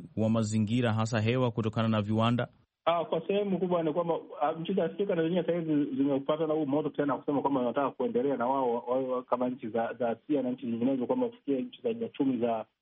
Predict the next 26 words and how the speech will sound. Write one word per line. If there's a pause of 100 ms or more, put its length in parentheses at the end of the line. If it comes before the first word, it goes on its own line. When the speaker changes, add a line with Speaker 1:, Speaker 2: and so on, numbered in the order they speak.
(280)
Speaker 2:
za
kati. (260)
Swala
ni
kwamba (260)
ambacho
kinasahaulika
na
ambacho
sasa
hivi
kinataka
ku-,
kwa-,
kama
ku-, (400)
kutolewa
kafara (280)
ni
swala
la,
la,
la
utunzaji
wa
mazingira.